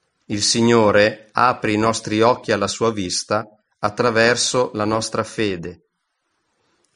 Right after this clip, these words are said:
È la fede che ci permette di vedere i fatti prodigiosi e di toccarlo con le nostre mani.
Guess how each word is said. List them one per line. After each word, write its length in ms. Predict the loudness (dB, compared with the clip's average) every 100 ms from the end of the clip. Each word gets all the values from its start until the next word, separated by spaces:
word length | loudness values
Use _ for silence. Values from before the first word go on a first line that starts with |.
| -2
È 140 | 0
la 140 | 2
fede 580 | -2 0 0 0 -4 -8
che 140 | -8 -8
ci 180 | -8
permette 480 | -4 -2 0 -2 -4
di 140 | -6 -4
vedere 800 | -4 -2 0 0 0 -4 -10 _ _ _ -10
i 100 | -10
fatti 460 | -2 -2 -2 -8
prodigiosi 920 | -6 -4 -4 -4 -4 -4 -4 -8 -12 -16 _ _ _ _
e 140 | -6 -4
di 160 | -4
toccarlo 640 | -4 -4 0 0 2 -2 -2
con 160 | -2
le 80 | 0
nostre 400 | 0 -2 -4 -6
mani. 480 | -4 -4 -6 -8 -14